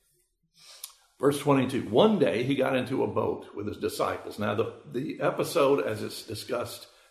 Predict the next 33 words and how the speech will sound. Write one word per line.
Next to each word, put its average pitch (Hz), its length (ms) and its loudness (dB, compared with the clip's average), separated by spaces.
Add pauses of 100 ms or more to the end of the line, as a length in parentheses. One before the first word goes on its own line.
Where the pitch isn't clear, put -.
in 107 240 -2
Mark, - 480 0 (120)
says, - 540 -2 (140)
"On 123 260 2
that 151 320 2
day." 90 320 -4 (1120)
The 117 100 -10
same 151 380 4
day 151 180 6
as 113 120 4
the 127 60 2
parable 135 440 4
of 120 80 2
the 110 60 -2
sower, 165 460 2
perhaps. 135 720 -8
It 113 80 0
appears 143 460 0
to 143 80 -6
be 117 200 -2
so 110 560 0
in, 110 260 -6 (260)
in, 98 320 -8
uh, 98 280 -6 (160)
the 107 80 -10
Gospel 104 400 -2
of 98 80 -6
Mark. - 440 -2 (880)
Uh, 107 280 0 (920)
Matthew 123 500 2
adds, 98 340 0
"At 110 240 -2
night." 135 480 -2